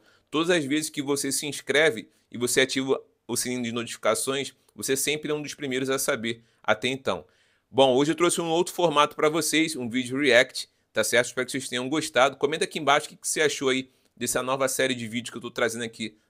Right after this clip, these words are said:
da Pavuna e região. E não se esqueça de seguir lá no Instagram, tá aparecendo aqui em cima, ó. Aqui no canto da tela tá aparecendo meu Instagram. Galera, nos vemos no próximo vídeo.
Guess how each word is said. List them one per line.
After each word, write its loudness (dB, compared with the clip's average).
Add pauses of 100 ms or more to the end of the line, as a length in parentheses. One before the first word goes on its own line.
da 4
Pavuna 2
e -4
região. 2 (220)
E -6
não 0
se -6
esqueça -6
de -12
seguir -2
lá 6
no -4
Instagram, 0 (280)
tá 8
aparecendo 0 (120)
aqui -2
em -10
cima, -4
ó. -8
Aqui -2
no -6
canto -6
da 2
tela 0 (280)
tá 4
aparecendo -2
meu -6
Instagram. -4 (240)
Galera, 6
nos -4
vemos 0
no -6
próximo 2
vídeo. 0